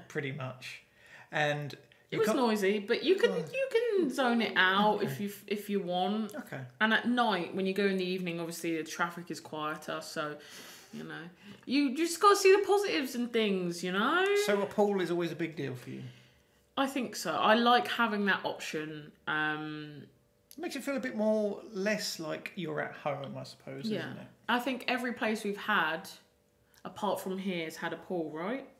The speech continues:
Speaker 1: That sounds
Speaker 2: Yeah.
Speaker 1: about, no,
Speaker 2: Apart
Speaker 1: no.
Speaker 2: from Bangkok.
Speaker 1: Thailand.
Speaker 2: Bangkok.
Speaker 1: Yes, sorry, yeah.
Speaker 2: In Bangkok, we were only there for a few nights, so it didn't matter.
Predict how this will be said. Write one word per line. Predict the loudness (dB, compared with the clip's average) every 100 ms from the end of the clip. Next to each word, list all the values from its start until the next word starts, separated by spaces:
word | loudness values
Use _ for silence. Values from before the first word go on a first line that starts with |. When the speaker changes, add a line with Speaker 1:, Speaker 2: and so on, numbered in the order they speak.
| _ _ _ _ _ _
Speaker 1:
That | -18 -14
sounds | -12 -10 -6 -2
Speaker 2:
Yeah. | 0 0
Speaker 1:
about, | -4 -10 -12 -10
no, | -6 0
Speaker 2:
Apart | 2 4 4 2
Speaker 1:
no. |
Speaker 2:
from | 0 2
Bangkok. | 2 0 -2 -4 -4 -6
Speaker 1:
Thailand. | -6 -4 -6 -10 -18 _ _ _ _ _ _ _ _ _ _ _
Speaker 2:
Bangkok. | -4 -4 -6 -12 -16 -20 _ _
Speaker 1:
Yes, | -4 -4 -4
sorry, | -6 -6 -6
yeah. | -8 -6
Speaker 2:
In | 0
Bangkok, | 4 4 4 0 0
we | -2 0 0 0 -2 -2 -2 -2
were | 2
only | 2 2
there | 2 0
for | 0
a | -6
few | -4 -4
nights, | -6 -8
so | -6
it |
didn't | -2 -2
matter. | 0 -2 -2